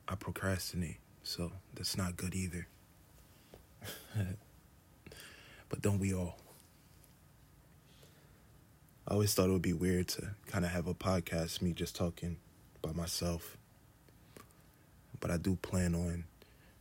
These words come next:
having guests, having homies. My boy, Fridge,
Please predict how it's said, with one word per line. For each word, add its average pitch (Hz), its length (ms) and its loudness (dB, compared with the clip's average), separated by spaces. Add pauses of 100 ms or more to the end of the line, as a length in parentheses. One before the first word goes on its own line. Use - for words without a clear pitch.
(200)
having 85 280 -4
guests, 90 480 2 (1300)
having 82 240 -2
homies. 90 600 2 (1600)
My - 140 -4
boy, 92 420 2 (1700)
Fridge, 95 640 4